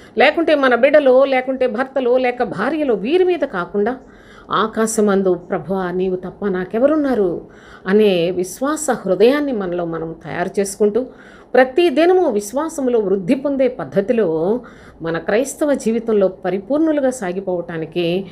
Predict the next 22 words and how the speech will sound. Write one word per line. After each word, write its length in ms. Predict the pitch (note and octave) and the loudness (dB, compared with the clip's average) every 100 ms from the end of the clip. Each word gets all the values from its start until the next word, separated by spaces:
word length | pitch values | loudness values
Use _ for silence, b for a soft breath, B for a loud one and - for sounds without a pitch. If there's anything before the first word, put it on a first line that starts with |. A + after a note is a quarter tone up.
| B B B - | B B B -2
ప్రభు 280 | E3+ E3+ | 0 2
దగ్గర 300 | F3 F3 F3 | 2 2 2
మన 200 | F3 E3+ | 0 0
స్వాస్థ్యం 560 | E3+ - F3+ G3+ - C4+ | -4 -6 -6 -6 -2 -2
ఉన్నది 260 | C4+ B3+ F#3 | 0 -4 -6
సోదరులారా. 600 | F3+ F3 F3+ F3 E3+ - | -8 -4 -4 -4 -6 -10
ఆయనే 520 | F3+ F3 G3 G3+ F#3 B B B B F#3 | -4 2 4 4 2 B B B B 0
మనకు 300 | A3 A#3+ A3+ | 0 4 2
ఆశ్రయమై 680 | G#3+ C#4 - F#4 F4 E4 D4+ | 2 -2 2 4 4 0 -4
ఉన్నాడు. 460 | C#4+ A#3+ F3 D#3 - B B B F3+ | -4 -2 -2 -4 -10 B B B 0
ఆయన 340 | G3 G#3+ G3 | 2 4 4
నమ్ముకొనదగిన 1160 | F#3+ F#3+ A3+ E4 G4 G4 F#4 E4+ D4+ D4 B3+ G#3 | 2 2 2 4 6 6 4 2 0 0 0 -2
సహాయకుడు 1000 | - F3+ - G3 D#4 F#4 C4+ F#3 E3 F#3 | -6 -10 -4 -2 0 0 -2 -2 -4 -6
మన 160 | F3 | -8
దేవుడు. 760 | E3 F#3+ C4 A3 E3 E3 G#3 D4 B B B B B - | 0 2 4 4 2 2 2 0 B B B B B -18
రారాజుగా, 960 | D#3 E3+ E3+ F#3+ G#3 B3+ C4+ A3+ G3 | -12 -6 -4 0 2 4 4 2 0
రాజులకు 540 | F3 E3+ B3 D#4 F#4+ F4+ | 0 2 4 4 4 4
రాజుగా 380 | F4 D4 C#4+ C4+ | 2 0 -2 0
ఉన్నాడు. 280 | A3+ F#3 | 0 -2
ఎంత 420 | D#3+ F3 D4 F4+ E4 | -2 -4 -4 -4 -2
గొప్ప 340 | A#3+ A3 G3 | -4 -4 -6
తండ్రిని 800 | F#3+ G#3 C4 B3 D#3+ D#3 G3 | -4 0 0 0 -2 0 -2